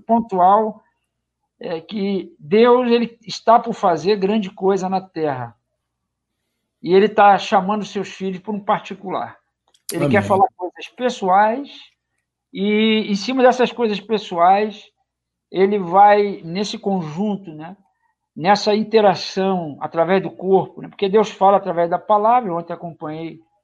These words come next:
Speaker 1: aprendi um pouco mais com vocês ontem. Deus fala através da palavra,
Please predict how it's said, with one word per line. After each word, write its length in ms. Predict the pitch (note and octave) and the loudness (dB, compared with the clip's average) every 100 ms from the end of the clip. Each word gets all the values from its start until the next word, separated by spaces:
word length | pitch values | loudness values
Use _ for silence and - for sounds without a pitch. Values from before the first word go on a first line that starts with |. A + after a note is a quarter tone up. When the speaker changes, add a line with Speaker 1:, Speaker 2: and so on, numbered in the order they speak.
| _ _ - | _ _ -12
Speaker 1:
aprendi 440 | C3 E3 D#3+ C#3+ | -8 -10 -8 -12
um 80 | D#3 | -10
pouco 260 | D#3+ D#3 | -10 -10
mais 260 | D3+ E3 D3 | -2 -2 -2
com 100 | D#3+ | -10
vocês 480 | D#3+ - E3 D#3+ C#3 | -14 -12 -12 -12 -8
ontem. 260 | F3+ A#3 - | -6 -6 -6
Deus 220 | D3 F3 | -10 -10
fala 240 | - F3 E3+ | 0 4 4
através 320 | E3+ D#3 E3 | 2 -4 -4
da 100 | D#3+ | -6
palavra, 680 | - A3 F#3+ G3 G#3+ A#3 | -6 -2 4 4 4 -2